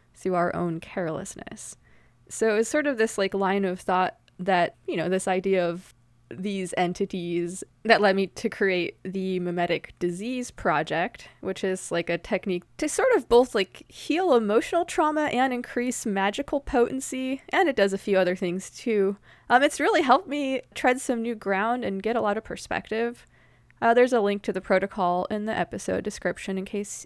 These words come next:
anybody wants to try it, and if you do,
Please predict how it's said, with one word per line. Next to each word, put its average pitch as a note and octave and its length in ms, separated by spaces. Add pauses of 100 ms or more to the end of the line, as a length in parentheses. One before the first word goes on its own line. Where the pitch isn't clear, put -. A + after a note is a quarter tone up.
(140)
anybody A3 400
wants G#3+ 280
to - 140
try F3 360
it, A#3+ 260
and A3 140
if C4+ 120
you G#4+ 220
do, F#3+ 420